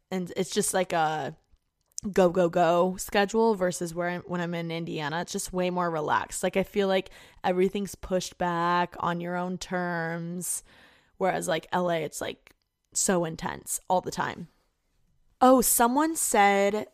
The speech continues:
you should talk about Coachella and all this stuff that's being canceled and postponed. So basically, like,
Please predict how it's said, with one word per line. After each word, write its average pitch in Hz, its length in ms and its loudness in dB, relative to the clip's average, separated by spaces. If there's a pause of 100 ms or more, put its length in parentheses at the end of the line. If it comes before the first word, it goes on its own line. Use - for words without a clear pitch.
(140)
you 196 220 2
should 202 200 -2
talk 180 240 2
about 185 280 2
Coachella 180 720 0
and 175 140 -2
all 175 160 -2
this 180 160 -4
stuff - 300 -2
that's - 180 -4
being 175 220 -6
canceled 165 400 -6
and 170 120 -6
postponed. - 580 -4 (340)
So - 160 6
basically, 233 600 4
like, 359 320 4